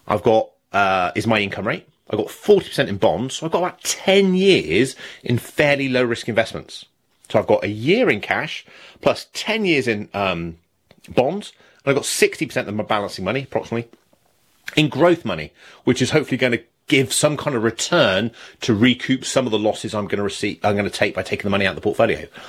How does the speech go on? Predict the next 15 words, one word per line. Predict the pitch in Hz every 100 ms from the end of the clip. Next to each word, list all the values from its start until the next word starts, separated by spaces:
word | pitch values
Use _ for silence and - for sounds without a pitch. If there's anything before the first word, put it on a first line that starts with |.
| - -
So | - 165
a | 170
sixty | 165 - - 196 - 196 180
por-, | - 185 175
forty | - 175 165 165
portfolio | - 135 - 139 113 90 98
is | 123 110 123
generally | - 160 165 175 160 135
the | 117
type | 127 120
of |
portfolio | - 113 - 104 101
we | 117 131
would | 117 98
use | 87 92 90 98